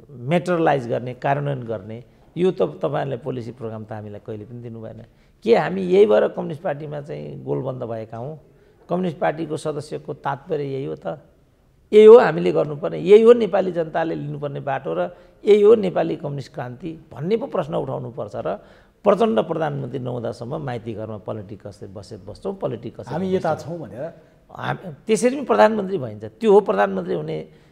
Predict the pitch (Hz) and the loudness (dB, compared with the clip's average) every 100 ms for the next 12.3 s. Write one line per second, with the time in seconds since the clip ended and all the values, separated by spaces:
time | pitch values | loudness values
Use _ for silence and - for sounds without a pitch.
0 | _ 165 170 185 185 185 180 185 - 131 | _ -4 0 0 0 0 0 -2 -4 -10
1 | 135 139 131 170 - - - 214 214 196 | -8 -6 -4 -4 -8 -14 0 4 6 4
2 | 190 185 202 196 190 190 170 156 131 117 | 4 4 2 4 2 2 0 0 -4 -10
3 | 110 95 92 147 135 _ _ _ - 196 | -12 -14 -12 -14 -14 _ _ _ -4 -2
4 | 202 185 185 180 180 170 160 160 127 - | 0 -2 -2 -2 -2 -2 0 -2 -2 -8
5 | - - 135 160 180 147 160 160 120 120 | -18 -18 -8 -6 -4 -4 -4 -4 -6 -8
6 | 107 139 123 104 - 147 208 220 175 175 | -10 -10 -12 -12 -2 2 4 4 0 0
7 | 254 170 190 185 214 190 180 190 180 175 | 0 0 2 4 4 0 -2 -2 -4 -4
8 | 220 165 - 202 226 165 127 113 107 123 | -8 -12 -8 0 0 0 -6 -8 -14 -12
9 | 143 151 - 156 165 - - _ _ - | -12 -8 -6 -4 -4 -6 -20 _ _ -20
10 | 151 - - 135 120 143 147 196 214 185 | -20 -20 -20 -20 -20 -12 -4 0 2 6
11 | 233 - 233 - 269 285 - 170 131 151 | 6 6 -4 -4 -4 -2 0 0 -2 -6
12 | 113 104 151 | -8 -10 -14